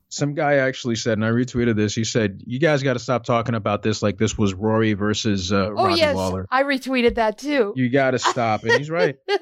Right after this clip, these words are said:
Speaker 2: <laughs> Indeed. I mean, I called it slop weights because that was a sloppy fight.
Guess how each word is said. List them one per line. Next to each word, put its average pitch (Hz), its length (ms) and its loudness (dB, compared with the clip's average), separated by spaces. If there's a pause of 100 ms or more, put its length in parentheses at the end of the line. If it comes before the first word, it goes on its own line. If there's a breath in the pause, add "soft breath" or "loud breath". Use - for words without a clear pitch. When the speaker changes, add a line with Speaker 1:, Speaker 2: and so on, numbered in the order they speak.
(180)
Speaker 2:
<laughs> 339 1160 -6
Indeed. 247 960 0
I 240 100 4
mean, 254 280 0
I 277 200 0
called 247 340 -2
it 185 140 -6
slop 226 480 0
weights 135 520 -2
because 202 640 0 (280 soft breath)
that 330 140 4
was 330 180 0
a 285 80 -4
sloppy 226 600 -2
fight. 170 440 -2